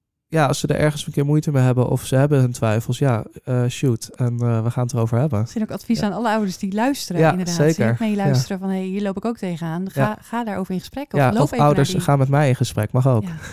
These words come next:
Speaker 2: Ja,
Speaker 1: <laughs> Doe,
Speaker 2: precies.
Speaker 1: doe dat.
Speaker 2: Ja,
Speaker 1: Ja, wees
Speaker 2: nou, dan
Speaker 1: vrij om mij, eh, ergens,
Speaker 2: kunnen ze
Speaker 1: eh,
Speaker 2: onze redactie even
Speaker 1: ja,
Speaker 2: mailen?
Speaker 1: zeker.
Speaker 2: Ja.
Speaker 1: Doe dat. Als je vragen hebt of ergens over twijfelt, dan, eh, ben ik altijd open om het daarover te hebben. Dat is echt,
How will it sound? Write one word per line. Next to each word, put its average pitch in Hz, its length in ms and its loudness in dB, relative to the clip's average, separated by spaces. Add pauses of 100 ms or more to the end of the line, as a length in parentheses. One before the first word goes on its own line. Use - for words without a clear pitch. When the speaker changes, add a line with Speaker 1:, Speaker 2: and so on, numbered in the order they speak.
(100)
Speaker 2:
Ja, 330 120 4
Speaker 1:
<laughs> - 20 4
Doe, - 80 0
Speaker 2:
precies. 311 480 2
Speaker 1:
doe 170 120 6
dat. 127 340 2
Speaker 2:
Ja, 294 180 2
Speaker 1:
Ja, 123 200 4
wees 147 100 4
Speaker 2:
nou, 185 120 2
dan 202 80 -2
Speaker 1:
vrij 165 240 4
om 160 120 4
mij, 151 340 4
eh, 156 60 2
ergens, 151 320 2
Speaker 2:
kunnen 143 200 4
ze 302 60 4
Speaker 1:
eh, 302 60 2
Speaker 2:
onze 294 120 0
redactie 285 440 0
even 247 140 4
Speaker 1:
ja, - 100 6
Speaker 2:
mailen? 339 260 2
Speaker 1:
zeker. 139 520 4
Speaker 2:
Ja. 131 80 0
Speaker 1:
Doe 175 80 6
dat. 120 280 2
Als 147 140 2
je 147 80 -2
vragen 156 420 4
hebt 156 140 2
of 151 100 -4
ergens 147 320 2
over 143 160 2
twijfelt, 147 460 0
dan, 139 220 -2
eh, 135 160 0
ben 139 180 -2
ik 139 100 -6
altijd 139 460 -2
open 135 220 2
om 127 60 -2
het 127 100 -4
daarover 131 260 0
te - 80 -8
hebben. 113 200 -2
Dat 120 80 -8
is - 100 -12
echt, - 240 -4